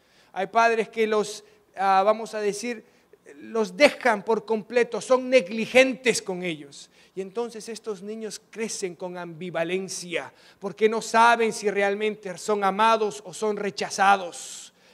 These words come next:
Pero cuando el niño crece con ese amor, sabe que el padre siempre va a estar allí. Este joven había tenido no un padre perfecto, pero sí un buen padre.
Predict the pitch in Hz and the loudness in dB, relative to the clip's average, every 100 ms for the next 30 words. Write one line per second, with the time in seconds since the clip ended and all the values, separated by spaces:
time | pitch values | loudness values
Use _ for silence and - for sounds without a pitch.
0 | _ 156 151 180 185 185 226 247 226 - | _ -18 -12 -10 -8 -8 -10 -14 -16 -12
1 | 214 208 - 160 160 170 180 185 165 139 | -8 -8 -8 -12 -12 -14 -12 -14 -14 -20
2 | 131 135 _ _ _ - 202 208 202 196 | -20 _ _ _ _ -6 -4 -4 -6 -10
3 | 175 - 208 208 202 180 - 214 208 180 | -12 -2 0 0 -4 -10 -12 -14 -14 -14
4 | 170 156 147 - 160 147 135 139 127 _ | -14 -14 -14 -12 -12 -12 -20 -20 _ _
5 | _ _ _ _ _ _ 254 254 - 220 | _ _ _ _ _ _ -4 -4 -8 -10
6 | - 156 127 123 123 _ _ _ _ _ | -8 -14 -16 -20 _ _ _ _ _ _
7 | _ _ _ _ _ 170 185 214 202 - | _ _ _ _ _ -12 -4 -2 -2 -6
8 | 185 185 175 156 147 180 254 226 - 214 | -8 -6 -8 -10 -12 -10 -10 -12 -12 -12
9 | 202 190 180 175 151 - 196 _ - _ | -8 -10 -8 -12 -12 -16 -16 _ -20 _
10 | _ _ _ _ - 190 180 - - 226 | _ _ _ _ 4 4 4 -8 -10 -8
11 | 208 175 143 135 151 208 220 180 156 - | -8 -10 -14 -14 6 12 12 10 0 -10
12 | 151 151 135 127 | -10 -12 -16 -20